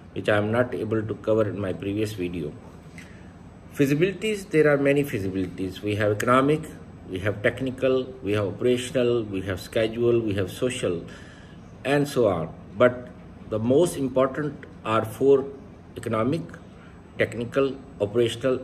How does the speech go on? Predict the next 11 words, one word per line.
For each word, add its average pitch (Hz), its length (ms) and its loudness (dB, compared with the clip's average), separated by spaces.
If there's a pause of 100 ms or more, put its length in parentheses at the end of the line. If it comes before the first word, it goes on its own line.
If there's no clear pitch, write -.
and 110 160 -4
schedule. 82 420 -2 (840)
I 135 120 4
was 180 200 4
covering 180 460 2
economic 147 460 0
feasibility 113 580 -2
in 117 100 0
my 113 140 0
previous 110 400 -4
video, 110 500 -2